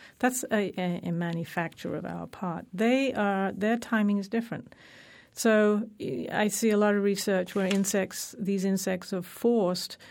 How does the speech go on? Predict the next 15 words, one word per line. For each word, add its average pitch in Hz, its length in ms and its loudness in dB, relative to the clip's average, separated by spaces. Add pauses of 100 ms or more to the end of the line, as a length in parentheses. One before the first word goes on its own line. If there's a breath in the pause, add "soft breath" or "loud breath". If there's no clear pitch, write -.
(320 loud breath)
to, 185 800 0
um, 180 440 0
do 190 160 0
something 185 400 0
within 170 840 0
seventy-two 165 440 -2
hours 151 340 -2
and 131 100 -6
then - 360 -6
a - 20 -10
hundred 185 300 -4
forty 170 240 -2
hours. - 260 -10
You 214 80 -2
know, - 80 -6